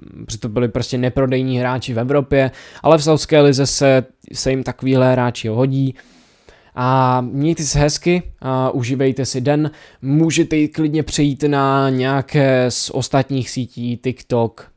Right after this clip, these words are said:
možná Spotify, kde bude samotné tohle video, kdy já to prostě takhle budu vydávat, dejme tomu jako část takových jako mini podcastů, eh, i ty videa, kdy často se tady rozkecávám a myslím si, že někteří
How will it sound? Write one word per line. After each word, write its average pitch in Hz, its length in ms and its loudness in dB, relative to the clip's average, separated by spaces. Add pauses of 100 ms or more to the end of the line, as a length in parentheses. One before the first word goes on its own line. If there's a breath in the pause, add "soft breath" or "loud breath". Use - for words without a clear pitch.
(120)
možná 113 420 -4
Spotify, 127 720 -2
kde 110 160 0
bude 117 260 -2
samotné 127 500 -2
tohle 127 240 0
video, 123 440 0 (360 loud breath)
kdy 127 300 4
já 123 180 4
to 123 100 -2
prostě 120 300 -2
takhle 123 220 2
budu 123 200 2
vydávat, 127 680 4 (140)
dejme 120 260 0
tomu 123 320 -2
jako 123 540 -2 (260 soft breath)
část 127 540 4
takových 127 440 -4
jako 120 160 -6
mini 160 280 0
podcastů, 143 880 0
eh, - 560 -4
i 135 100 0
ty 135 160 -2
videa, 127 460 4
kdy 110 200 -2
často 120 560 -2
se - 240 -6
tady 127 240 -2
rozkecávám 127 880 2
a 123 40 -2
myslím 123 260 -6
si, - 100 -6
že 127 80 -6
někteří 120 540 -6